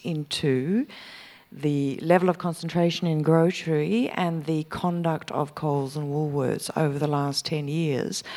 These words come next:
which must raise the question, what is the problem, if there is any, a-, and what should be the appropriate response to it?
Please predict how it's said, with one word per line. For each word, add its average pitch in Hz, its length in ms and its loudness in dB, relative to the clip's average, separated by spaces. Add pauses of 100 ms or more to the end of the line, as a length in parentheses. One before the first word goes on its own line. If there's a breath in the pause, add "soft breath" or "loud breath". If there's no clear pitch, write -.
(240 loud breath)
which - 320 4 (520 loud breath)
must 175 800 0
raise 156 400 2
the 160 80 -8
question, 151 720 0 (1120 loud breath)
what 208 240 4
is 214 280 0
the 196 60 0
problem, 156 540 -2
if - 180 -4
there 151 200 2
is 156 200 0
any, 208 440 0 (160)
a-, 156 240 -4
and 156 160 -4
what 170 240 0
should - 180 -8
be 156 240 -4
the 156 140 -4
appropriate 143 760 2
response 156 520 2
to 135 160 0
it? - 220 0